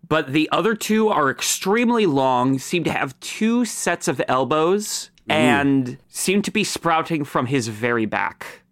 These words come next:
Speaker 2: Can I make an Arcana check on him?
Speaker 1: Uh, sure.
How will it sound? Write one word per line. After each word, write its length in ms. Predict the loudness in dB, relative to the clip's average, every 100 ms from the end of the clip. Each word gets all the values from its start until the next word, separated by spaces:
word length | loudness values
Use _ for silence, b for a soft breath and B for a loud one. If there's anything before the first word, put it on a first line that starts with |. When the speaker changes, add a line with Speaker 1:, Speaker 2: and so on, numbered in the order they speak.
| _
Speaker 2:
Can 120 | -2 0
I 80 |
make 280 | 2 0 0
an 140 | 0 0
Arcana 460 | -2 -2 -2 -2
check 420 | -2 -2 -2 -4 -8
on 200 | -2 -2
him? 340 | -2 -4 -4 -10 -20 _ _ _ _ -20 -2
Speaker 1:
Uh, 400 | 0 2 4 2
sure. 580 | 0 -2 0 0 -2 -6